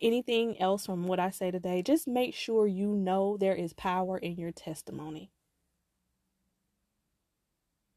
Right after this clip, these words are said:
That's part of the reason I started this podcast in the first place.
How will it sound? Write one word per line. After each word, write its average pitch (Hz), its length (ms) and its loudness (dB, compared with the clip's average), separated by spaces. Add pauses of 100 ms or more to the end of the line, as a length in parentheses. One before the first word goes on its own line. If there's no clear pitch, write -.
(260)
That's 185 260 0 (280)
part 240 220 8
of 226 40 -4
the 226 100 6
reason 214 280 2
I 202 100 -2
started 185 320 -2
this 180 160 -8
podcast 160 520 -4
in 151 60 -6
the 151 60 -8
first - 300 -14
place. - 400 -20